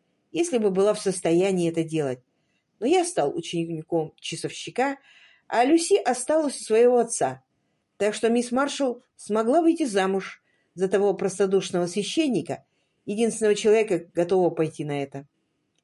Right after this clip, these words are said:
Я совершенно не ожидал, что Уолфендейл будет заботиться о Люсинде.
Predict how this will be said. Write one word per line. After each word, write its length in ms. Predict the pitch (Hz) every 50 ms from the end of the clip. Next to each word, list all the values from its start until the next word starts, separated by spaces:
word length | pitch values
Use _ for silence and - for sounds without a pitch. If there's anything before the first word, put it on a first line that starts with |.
| _ _ _ _ _ _ _
Я 200 | - 156 185 208
совершенно 600 | 202 - 220 214 214 - - - 214 202 185 175
не 140 | 170 170 170
ожидал, 320 | 165 160 165 160 151 143
что 240 | 139 - - - 170 165
Уолфендейл 760 | 165 - 170 170 175 170 175 175 170 165 196 220 233 220 202
будет 320 | 180 175 202 196 196 180
заботиться 540 | 180 190 185 196 208 208 208 135 - - 143
о 20 |
Люсинде. 540 | 139 160 160 160 - 156 139 117 - 113 -